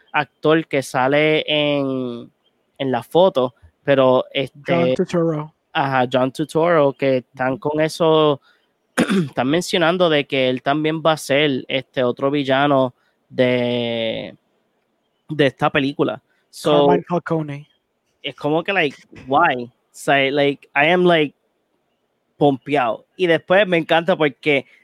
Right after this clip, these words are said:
Speaker 1: las fotos surgen y los memes surgen <laughs> a la misma vez. Eh, mira que se han tripeado Robert Pattinson con el look de My Chemical Romance.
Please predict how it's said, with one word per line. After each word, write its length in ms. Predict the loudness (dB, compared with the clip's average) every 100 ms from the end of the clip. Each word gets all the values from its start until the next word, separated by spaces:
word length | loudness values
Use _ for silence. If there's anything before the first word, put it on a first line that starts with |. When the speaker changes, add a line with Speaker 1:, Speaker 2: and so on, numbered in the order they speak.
| _
Speaker 1:
las 200 | -2 -2
fotos 300 | 0 -2 -2
surgen 640 | -4 0 2 2 0 0 -4
y 120 | -8
los 160 | -4 -2
memes 440 | 0 0 0 -2 -4
surgen 540 | -10 -2 2 2 0 0
<laughs> 0 |
a 100 | 0
la 160 | -2 -2
misma 540 | -2 -2 -2 0 0 0
vez. 380 | 0 2 2 0 -6 -20 -20 -20 _ _ -2
Eh, 180 | 0
mira 220 | 2 2 0
que 120 | -2
se 100 | 0
han 140 | -2
tripeado 400 | 0 -2 0 0
Robert 320 | 2 0 -2
Pattinson 480 | 0 0 0 -2 -4
con 220 | 0 2
el 100 | 2
look 180 | 2 0
de 120 | 0 0
My 160 | 0
Chemical 480 | 0 -2 0 0 2
Romance. 640 | 2 2 0 -4 -6 -10